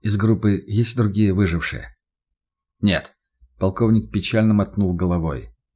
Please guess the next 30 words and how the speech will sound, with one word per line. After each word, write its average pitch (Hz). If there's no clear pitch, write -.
«Ты 104
единственный, 110
кто -
вышел 95
живым 92
оттуда». 69
«Точнее, 123
меня 123
вынесли», 95
слабо 98
усмехнулся 98
наёмник. 85
«Да, 92
но 95
живым. 90
В -
случае 104
же 95
с -
остальными. 92
От -
некоторых 131
мало 117
что 113
осталось 110
даже 101
для 98
того, 107
чтобы 101
выносить». 95